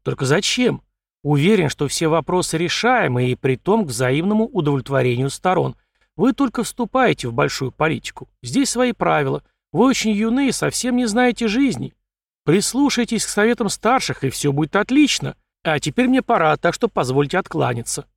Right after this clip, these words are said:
"Всего доброго". Дождавшись, пока дверь за очередным посетителем закроется, Март негромко произнёс себе под нос: "Далась им моя молодость, да и повторяться этому бангстеру было излишне, смазалось впечатление.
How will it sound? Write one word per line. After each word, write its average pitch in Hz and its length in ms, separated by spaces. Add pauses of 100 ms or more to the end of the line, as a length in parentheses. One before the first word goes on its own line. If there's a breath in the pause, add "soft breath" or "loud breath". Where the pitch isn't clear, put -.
(720)
"Всего 277 240
доброго". 151 420 (1000)
Дождавшись, 135 580
пока 135 320
дверь 123 240
за 123 140
очередным 131 440
посетителем 131 560
закроется, 143 640
Март 131 300
негромко 139 500
произнёс 131 480
себе 123 240
под 127 240
нос: - 320 (920)
"Далась 175 500
им 233 80
моя 220 280
молодость, 220 760
да 139 160
и 214 40
повторяться 196 720
этому 143 180
бангстеру 139 600
было 143 260
излишне, 165 500
смазалось 156 520
впечатление. 127 760